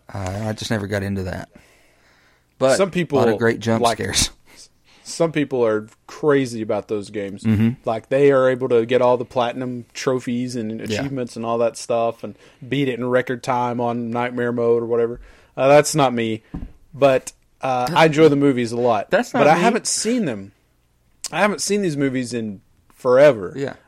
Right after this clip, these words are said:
Speaker 2: Uh, probably Resident Evil one, I haven't seen in, like, ten years. So I decided I was gonna watch through those, and I'm two, uh, two movies in out of the six,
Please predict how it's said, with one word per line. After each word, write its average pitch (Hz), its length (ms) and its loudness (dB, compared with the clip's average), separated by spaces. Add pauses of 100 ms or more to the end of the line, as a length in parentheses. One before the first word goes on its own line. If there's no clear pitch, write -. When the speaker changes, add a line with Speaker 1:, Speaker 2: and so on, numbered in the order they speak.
Speaker 2:
Uh, 110 300 -6 (720)
probably 147 460 4
Resident 143 320 4
Evil 135 200 2
one, 127 440 -2
I 117 240 -2
haven't 120 260 -4
seen 123 200 -8
in, 120 60 -8
like, 107 200 -10
ten 113 240 -8
years. 98 320 -14 (340)
So - 160 -6
I 135 80 4
decided 156 340 6
I 147 60 8
was 143 100 4
gonna 143 140 0
watch 131 280 4
through 139 160 -4
those, 127 440 0 (140)
and 117 480 -8
I'm 117 400 -10 (380)
two, 196 640 -6 (180)
uh, 139 340 -2
two - 160 -6
movies 175 380 -2
in 156 260 -4
out 131 180 -4
of 131 120 -4
the 123 160 -4
six, - 880 -12